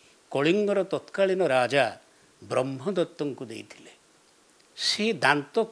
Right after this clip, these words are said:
କୁଆଡ଼େ ଗଲା? ବର୍ତ୍ତମାନ ଗବେଷକମାନେ ଚିନ୍ତା କରିବା ଉଚିତ ଯେ ଓଡ଼ିଶାରେ ବୁଦ୍ଧଙ୍କର ବା କୌଣସି ବୌଦ୍ଧ ଗୁରୁଙ୍କର ଦେହାବଶେ-,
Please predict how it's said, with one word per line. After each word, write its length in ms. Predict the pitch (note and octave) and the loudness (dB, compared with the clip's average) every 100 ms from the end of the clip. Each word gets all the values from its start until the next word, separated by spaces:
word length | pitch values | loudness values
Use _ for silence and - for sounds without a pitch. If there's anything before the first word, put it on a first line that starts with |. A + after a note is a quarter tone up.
| - | 0
କୁଆଡ଼େ 320 | D#3 F3 E3+ | 4 6 4
ଗଲା? 300 | B2+ G#2 - - _ _ _ _ _ _ | -2 -10 -12 -16 _ _ _ _ _ _
ବର୍ତ୍ତମାନ 460 | A2+ D3+ D#3 G3+ G#3 | -4 -4 -2 0 2
ଗବେଷକମାନେ 720 | F#3+ C3+ F3 F3+ G3+ G3 F3 E3 | 2 0 0 -2 -2 -2 -2 -2
ଚିନ୍ତା 340 | - C3+ C3 | -6 -6 -4
କରିବା 300 | D#3 D3 C#3 | -6 -4 -6
ଉଚିତ 380 | C3+ A2 - C3+ - _ _ _ - - - _ _ | -6 -8 -8 -8 -10 _ _ _ -20 -20 -20 _ _
ଯେ 200 | C#3 E3 E3 | 2 4 4
ଓଡ଼ିଶାରେ 600 | C#3+ D#3 F#3 - - F3+ D#3 - _ _ _ _ _ _ G#2+ G#2+ - | 2 0 0 2 4 4 2 -4 _ _ _ _ _ _ -20 -18 -8
ବୁଦ୍ଧଙ୍କର 680 | C#3+ C#3 B2+ E3 F#3+ F3+ G3 G3 | -6 -4 -2 2 2 4 4 4
ବା 160 | D#3+ E3 | 6 6
କୌଣସି 520 | D#3+ D#3 E3 F#3+ - | 4 0 2 0 -2
ବୌଦ୍ଧ 340 | D#3 C#3+ E3 D#3 | -2 0 0 -2
ଗୁରୁଙ୍କର 480 | D3 D#3 E3+ F3+ F#3 F#3 | -2 0 0 0 0 0
ଦେହାବଶେ-, 680 | C#3 B2+ F3+ F3+ E3+ F#3 | 0 4 4 4 -2 -4